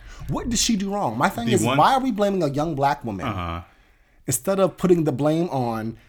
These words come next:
Speaker 1: he acted upon
Speaker 2: He,
Speaker 1: her.
Speaker 2: yeah.
Speaker 1: Tristan kissed her.
Speaker 2: Yeah.
Speaker 1: She didn't kiss him back.
Speaker 2: Mm-hmm.
Speaker 1: See what I'm saying? Like, black
Speaker 2: My
Speaker 1: women are disregarded and everything's put on them.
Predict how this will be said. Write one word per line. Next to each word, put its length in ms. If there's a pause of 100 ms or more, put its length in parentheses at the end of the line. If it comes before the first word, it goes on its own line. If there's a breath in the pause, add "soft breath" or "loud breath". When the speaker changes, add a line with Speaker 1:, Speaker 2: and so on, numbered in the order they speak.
(420 soft breath)
Speaker 1:
he 200
acted 300
upon 300
Speaker 2:
He, 140
Speaker 1:
her. 360
Speaker 2:
yeah. 220
Speaker 1:
Tristan 340
kissed 300 (120)
her. 260 (100)
Speaker 2:
Yeah. 120
Speaker 1:
She 100
didn't 160
kiss 180
him 180
back. 360 (100)
Speaker 2:
Mm-hmm. 320
Speaker 1:
See 160
what 60
I'm 40
saying? 300
Like, 160 (220 loud breath)
black 280
Speaker 2:
My 40
Speaker 1:
women 180
are 80
disregarded 880
and 100
everything's 300
put 180
on 220
them. 280